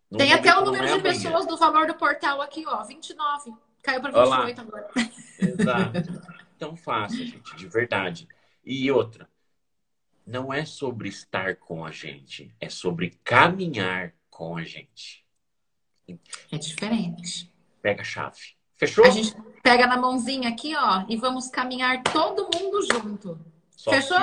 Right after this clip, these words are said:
Speaker 1: fica pra
Speaker 2: gente?
Speaker 1: trás quem quiser. E amanhã tem P-Books.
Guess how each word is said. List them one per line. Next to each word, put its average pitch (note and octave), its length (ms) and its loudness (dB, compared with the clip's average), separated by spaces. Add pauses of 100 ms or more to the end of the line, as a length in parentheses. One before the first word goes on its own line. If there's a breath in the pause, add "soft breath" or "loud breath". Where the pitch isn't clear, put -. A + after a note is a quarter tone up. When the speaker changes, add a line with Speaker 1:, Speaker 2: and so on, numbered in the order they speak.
Speaker 1:
fica C#4+ 240 -6
pra A#2+ 120 -2
Speaker 2:
gente? G2+ 200 -8
Speaker 1:
trás B2 640 -4 (140)
quem A#2 300 -14 (200)
quiser. G#2 440 -8
E A#2+ 80 -12
amanhã D3+ 260 -10
tem D#3+ 160 -12
P-Books. B2+ 680 -14